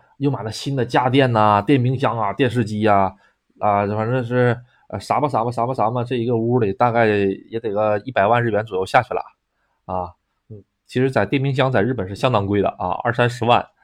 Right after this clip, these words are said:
<laughs> 二三十万一个啊。我也不知道它为什么那么贵，可能是大家觉得买贵的话吧，它能用一辈子啊，能用个二十年、三十年，就这种感觉吧，很贵。当然也有便宜的，也有两三万的啊，就是一些杂牌子，当然也都能用得住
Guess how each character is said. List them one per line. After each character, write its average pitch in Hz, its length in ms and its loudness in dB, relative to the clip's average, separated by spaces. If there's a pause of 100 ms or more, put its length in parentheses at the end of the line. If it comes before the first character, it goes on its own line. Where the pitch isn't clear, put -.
(140)
<laughs> 139 420 4
二 143 160 10
三 131 160 4
十 117 120 -2
万 113 200 6
一 92 40 -4
个 110 220 -8 (320)
啊。 92 240 -6 (340)
我 151 80 0
也 214 80 6
不 208 140 -4
知 170 80 0
道 165 80 6
它 143 80 4
为 160 160 2
什 113 140 -2
么 101 80 -4
那 104 100 -6
么 95 100 -2
贵， 104 200 -2
可 - 180 -8
能 127 100 -2
是 151 260 -2
大 156 120 -4
家 156 140 -2
觉 135 180 -4
得 151 100 -2
买 113 280 0
贵 277 240 4
的 165 100 6
话 147 140 6
吧， 135 120 6
它 160 140 -6
能 156 140 -2
用 190 120 -2
一 156 120 -6
辈 180 200 0
子 110 140 -6 (120)
啊， 107 180 0
能 110 160 -6
用 147 100 0
个 131 80 -2
二 147 160 0
十 - 80 -16
年、 127 100 -4
三 139 200 0
十 131 80 -10
年， 104 240 -6
就 120 80 -12
这 113 80 -18
种 104 100 -18
感 104 160 -12
觉 92 80 -20
吧， 78 160 -14 (220)
很 98 200 -18
贵。 - 220 -8 (220)
当 185 100 4
然 185 100 6
也 170 100 6
有 175 100 6
便 135 260 2
宜 - 20 2
的， 143 140 0
也 131 60 -6
有 143 100 2
两 117 160 2
三 120 180 0
万 123 160 2
的 98 60 -10
啊， 92 140 -4 (480)
就 101 80 -14
是 98 160 -6
一 - 20 -2
些 101 240 -6
杂 101 160 -2
牌 - 220 -10
子， - 100 -20 (920)
当 131 120 0
然 127 120 0
也 101 60 -2
都 117 120 -2
能 127 120 -4
用 135 100 -2
得 127 80 -2
住 175 200 -4